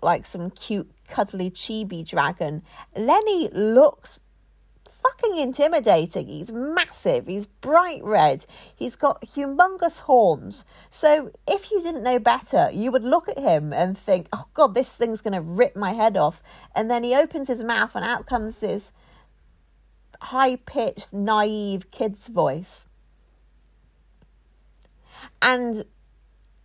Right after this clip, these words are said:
it's due to his appearance, well, and him being a dragon, obviously,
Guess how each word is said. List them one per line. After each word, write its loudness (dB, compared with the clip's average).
it's 2
due 0
to -6
his 0
appearance, -2
well, -4
and -16
him -6
being -8
a -12
dragon, -6
obviously, -4